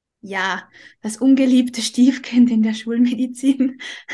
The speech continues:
<laughs> Weil, weil es einfach, wenn man nicht weiß, woran es liegt, ist es einfach Reizdarm. So,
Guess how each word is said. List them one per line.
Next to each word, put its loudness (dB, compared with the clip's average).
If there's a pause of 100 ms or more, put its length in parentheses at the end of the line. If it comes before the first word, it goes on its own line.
<laughs> -2
Weil, 0
weil 0
es -8
einfach, -2
wenn 0
man 2
nicht -2
weiß, -4
woran -2
es -4
liegt, -6
ist -6
es -6
einfach -8
Reizdarm. -10 (300)
So, -10